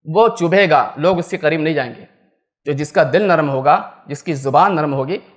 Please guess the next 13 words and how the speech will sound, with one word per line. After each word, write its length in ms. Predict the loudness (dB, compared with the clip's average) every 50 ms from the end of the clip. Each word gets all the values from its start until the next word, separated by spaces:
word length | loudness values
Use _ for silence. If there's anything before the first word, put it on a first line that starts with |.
| _
उसके 220 | -20 -14 -10 -10 -6
करीब 260 | -4 -4 -4 -4 -2
लोग 180 | -2 -2 -2 -2
आएंगे, 320 | -2 -4 -4 -6 -10 -12 -14 -16 _ -20 _ -16
उसके 260 | -16 -10 -8 -8 -4
साथ 260 | 0 0 -2 -2 -2
लोग 280 | -2 0 0 0 0 -4 -14 -20 _ _ _ _ _ _ _ _ _ _ _ -6
चलेंगे, 340 | -2 -2 0 0 0 0 -2
उसके 240 | -4 -4 -6 -8 -2
साथ 280 | 2 2 2 2 2 0
लोग 180 | -2 -2 -2 -2
ताउन 300 | 0 2 2 2 2 2
करेंगे। 300 | 0 0 0 0 -2 -6